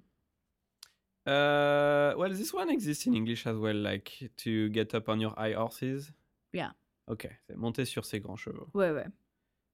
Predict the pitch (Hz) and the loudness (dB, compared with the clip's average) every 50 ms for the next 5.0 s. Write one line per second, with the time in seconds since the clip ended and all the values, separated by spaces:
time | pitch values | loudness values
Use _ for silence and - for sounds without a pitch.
0 | _ - - - - - - _ _ _ _ _ 127 127 131 135 139 139 139 139 | _ -20 -20 -20 -20 -20 -20 _ _ _ _ _ -8 -6 -4 -4 -2 -2 -2 -2
1 | 139 139 139 139 135 135 135 123 107 110 113 113 - - 90 95 101 104 - - | -2 -2 -2 -4 -4 -4 -4 -4 -2 -4 -4 -4 -6 -8 -8 -8 -10 -12 -14 -16
2 | - - - - - - - _ _ - - - - - - - _ _ _ _ | -18 -18 -18 -20 -20 -20 -20 _ _ -20 -20 -20 -20 -20 -20 -20 _ _ _ _
3 | _ _ _ _ _ _ _ _ _ _ _ _ _ _ _ _ _ _ _ _ | _ _ _ _ _ _ _ _ _ _ _ _ _ _ _ _ _ _ _ _
4 | _ _ _ _ _ _ _ _ _ _ _ _ _ _ _ - 120 113 104 104 | _ _ _ _ _ _ _ _ _ _ _ _ _ _ _ 0 2 2 2 2